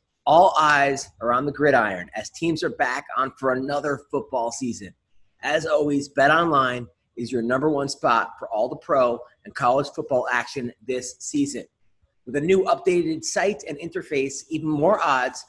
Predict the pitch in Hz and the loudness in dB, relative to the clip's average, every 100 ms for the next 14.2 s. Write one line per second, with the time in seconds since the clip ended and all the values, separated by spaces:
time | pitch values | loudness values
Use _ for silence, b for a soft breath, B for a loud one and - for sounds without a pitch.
0 | _ _ 135 151 - 170 156 127 120 131 | _ _ -2 0 -4 -6 -2 -4 -2 -2
1 | 117 - b b _ 151 147 156 180 165 | -2 -8 b b _ 2 2 2 2 2
2 | 151 147 135 127 _ _ _ 127 165 185 | 2 2 0 -4 _ _ _ -4 0 0
3 | 175 175 143 147 165 185 185 165 165 - | 0 0 0 2 2 4 4 2 -2 -4
4 | 175 139 113 - - 156 - 196 196 196 | -2 -2 -4 -6 -2 -2 0 0 0 0
5 | 196 180 156 _ _ - - - 131 113 | -2 -2 -6 _ _ -4 -4 -2 0 0
6 | - - _ _ 190 185 202 156 - 220 | -4 -12 _ _ -2 0 -2 -4 -2 -4
7 | 226 113 92 - _ - 131 127 107 104 | 0 -2 -2 -10 _ -6 -2 -2 -4 -10
8 | 95 113 117 - B B - 156 147 226 | -8 -4 -4 -6 B B -12 -6 0 2
9 | 220 139 107 139 139 143 139 127 120 117 | 4 2 -4 -4 0 0 0 -2 -2 -2
10 | 131 139 120 123 135 127 120 113 104 - | -2 -2 -2 -2 -2 -2 0 -2 -4 -8
11 | 120 120 - 113 113 107 95 110 - 131 | -4 -4 -4 -6 -6 -8 -14 -14 -8 -6
12 | 131 127 - 185 - 185 180 - 139 131 | -6 -6 0 0 -2 -8 -8 -4 -4 -6
13 | - _ _ _ 143 139 143 151 127 123 | -8 _ _ _ 2 2 0 -4 -2 0
14 | 123 120 | 0 -4